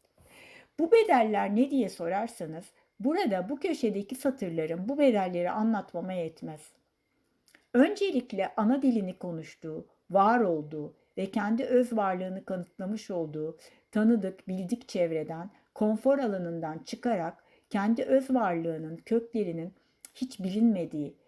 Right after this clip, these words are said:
dilini ne kadar konuşsa da hiçbir zaman kendi ana dilinin yerini tutamayacağı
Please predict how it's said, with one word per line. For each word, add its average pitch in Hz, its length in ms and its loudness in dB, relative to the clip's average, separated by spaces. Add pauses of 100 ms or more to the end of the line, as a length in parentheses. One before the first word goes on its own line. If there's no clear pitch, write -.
(260)
dilini 240 540 4 (120)
ne 240 160 2
kadar 226 380 0
konuşsa 170 540 -8
da 156 140 -8 (200)
hiçbir 262 460 -2
zaman 175 420 -4
kendi 185 480 -4
ana 208 280 0
dilinin 180 420 -2
yerini 175 420 -4
tutamayacağı 170 840 -4